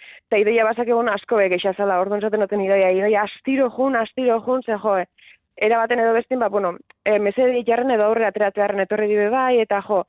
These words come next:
eh, batek gainera Raquelek auki dau, atzo gabeko hamarrak arte bierra. Goxiko seitan jaiki, ona etorri da, eta iluntziko gabeko hamarretan barriro be lanera sartzen da, orduan jo,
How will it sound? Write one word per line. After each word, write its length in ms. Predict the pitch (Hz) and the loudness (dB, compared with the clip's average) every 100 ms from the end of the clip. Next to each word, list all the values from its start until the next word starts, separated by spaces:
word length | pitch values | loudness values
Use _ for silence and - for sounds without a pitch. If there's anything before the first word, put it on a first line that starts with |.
| - - - | -10 -20 -2
eh, 260 | 202 196 196 | 0 0 -2
batek 380 | 196 233 254 | -6 -4 -2
gainera 320 | 240 247 247 254 | -2 -2 0 -2
Raquelek 440 | 226 - 240 254 | -4 -2 -2 0
auki 200 | 226 214 240 | -2 -2 -2
dau, 220 | 262 277 _ - | 0 -2 _ -10
atzo 220 | - 226 | -4 -2
gabeko 280 | 214 233 240 | 0 0 0
hamarrak 300 | 247 247 254 | -2 -2 -4
arte 200 | 247 254 | -2 -2
bierra. 420 | 214 202 190 185 _ - - - | 0 0 -2 -6 _ -20 -20 -8
Goxiko 280 | 208 226 247 | -6 -2 -2
seitan 280 | 269 233 233 | 0 0 0
jaiki, 320 | 269 269 294 | -2 -2 -2
ona 200 | 247 240 | 0 -2
etorri 260 | 233 247 254 | -2 -2 0
da, 120 | 285 | 0
eta 140 | 285 226 | 0 -2
iluntziko 720 | 226 240 247 226 226 226 220 - - | -2 -8 -4 0 2 0 -2 -6 -6
gabeko 320 | 202 220 233 | 0 0 0
hamarretan 340 | 233 233 233 240 | 0 -2 -2 -2
barriro 260 | 214 220 226 | -2 0 0
be 80 | |
lanera 300 | 233 226 233 | 0 0 -2
sartzen 300 | 196 190 196 | -4 -6 -6
da, 100 | 190 | -4
orduan 220 | 180 196 202 | -2 -4 -4
jo, 160 | 214 | -4